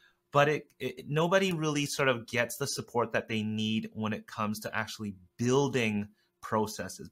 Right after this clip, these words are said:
building repeatable process. How do you hire somebody? How do you train somebody? How do you bring somebody into your business and start buying back time yourself, and so you can leverage yourself to work on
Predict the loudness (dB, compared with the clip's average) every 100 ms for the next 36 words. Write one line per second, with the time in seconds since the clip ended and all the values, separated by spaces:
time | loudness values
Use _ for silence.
0 | -6 0 4 4 4 0 -2 -4 -6 -6
1 | -6 -6 -6 -6 -2 0 2 0 -2 -6
2 | -2 0 2 0 0 0 -2 -2 -2 -2
3 | -4 -6 -2 -2 0 -2 0 0 0 -4
4 | -12 -20 _ 0 0 2 -2 0 -2 0
5 | 0 0 0 -2 2 0 2 -2 -2 -4
6 | -6 -14 -12 0 6 6 4 _ _ _
7 | 2 4 4 2 2 2 0 -8 0 4
8 | 4 2 -2 0 4 8 6 4 0 -2
9 | -6 -12 -6 -2 -2 -2 0 6 6 6
10 | 0 -4 -2 0 0 -2 0 0 2 0
11 | -2